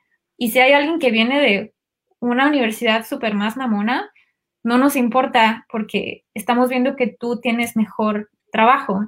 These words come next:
¿no? Entonces, empezando desde ahí, yo diría, bueno, se puede hacer un plan para aprender,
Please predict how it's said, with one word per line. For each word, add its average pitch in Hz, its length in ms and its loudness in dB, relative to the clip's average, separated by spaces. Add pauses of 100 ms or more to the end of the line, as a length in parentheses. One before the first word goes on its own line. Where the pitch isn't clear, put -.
(140)
¿no? 240 240 -2
Entonces, 247 640 -2 (1040)
empezando 277 420 4
desde 294 180 4
ahí, 240 180 2
yo 277 100 4
diría, 254 280 4
bueno, 214 280 -2 (480)
se 233 160 -4
puede 240 260 2
hacer 302 260 2
un 254 140 -6
plan 233 460 -4
para 220 160 0
aprender, 214 640 -2